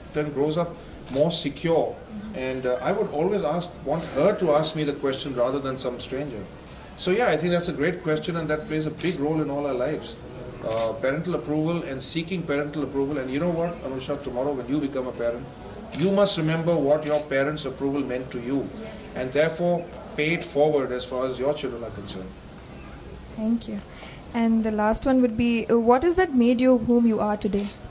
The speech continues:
Speaker 1: There's a spider on, okay, now there's no spider there. Uh, <laughs> what is more? I think the sum total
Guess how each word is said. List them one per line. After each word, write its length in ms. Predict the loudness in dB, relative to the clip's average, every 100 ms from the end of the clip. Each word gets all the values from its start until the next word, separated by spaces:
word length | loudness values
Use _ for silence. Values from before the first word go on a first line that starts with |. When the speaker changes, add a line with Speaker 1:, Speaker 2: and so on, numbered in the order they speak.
| -16 -16 -16 -12
Speaker 1:
There's 120 | -10
a 80 | -8
spider 520 | -10 -6 -2 0 0
on, 80 | -2
okay, 360 | -6 -10 -10 -8
now 120 | -6 -6
there's 200 | -6 -6
no 100 | -6
spider 340 | -4 -6 -6
there. 180 | -6 -8 -8 -10 -10 -10 0
Uh, 280 | 2 4 4
<laughs> 560 | 2 -4 -4 -10 -6
what 120 | -4 -4
is 140 | -4
more? 160 | -2 0
I 80 |
think 200 | 2 2
the 80 | 2
sum 320 | 2 2 2 0
total 440 | 0 0 -2 -2